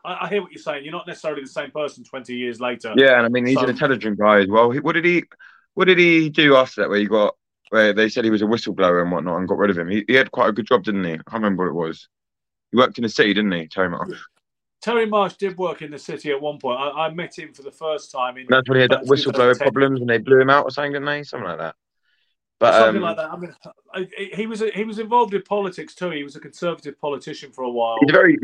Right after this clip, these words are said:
Speaker 2: know what I mean? He's,
Speaker 1: Um,
Speaker 2: he's an intelligent, he's an intelligent guy, clearly. Um,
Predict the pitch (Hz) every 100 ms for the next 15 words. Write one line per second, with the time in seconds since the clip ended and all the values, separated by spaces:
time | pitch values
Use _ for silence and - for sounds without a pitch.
0 | 135 160 135 131 143 139 135 147 - 139
1 | 98 110 143 143 143 - 127 113 98 98
2 | 98 110 _ _ _ _ - 110 101 107
3 | 131 _ _ _ _ - 113 110 110 110